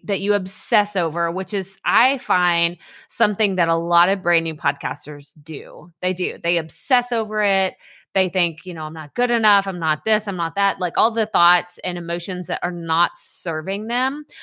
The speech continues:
So if that was somebody that's listening right now, what piece of advice would you give to them to be more encouraging or more positive about the entire experience?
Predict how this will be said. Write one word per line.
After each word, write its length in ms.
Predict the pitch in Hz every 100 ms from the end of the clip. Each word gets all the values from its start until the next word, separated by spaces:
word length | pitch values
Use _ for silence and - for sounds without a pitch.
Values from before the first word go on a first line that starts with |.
| - -
So 220 | 262 233
if 140 | 233
that 180 | 240 233
was 160 | 254 254
somebody 560 | 214 202 190 180 185 -
that's 180 | 185 185
listening 320 | 202 - 180
right 220 | 175 175
now, 380 | 175 165 151 156
what 320 | 170 254 294
piece 240 | - 370 359
of 100 | 247
advice 480 | 208 175 175 185 208
would 160 | 165
you 160 | 175 170
give 300 | 170 160 -
to 160 | 202
them 500 | 170 160 156 151 160 156 _ _ -
to 500 | 214 190 180 175 - -
be 200 | 196 220
more 220 | 214 214
encouraging 800 | 190 175 - 180 180 190 185 180
or 120 | -
more 240 | 165 170 165
positive 680 | - - 180 175 165 160 151
about 300 | 156 165 156
the 120 | 160
entire 400 | 151 - 156 151
experience? 1040 | - - 160 147 143 76 92 - - -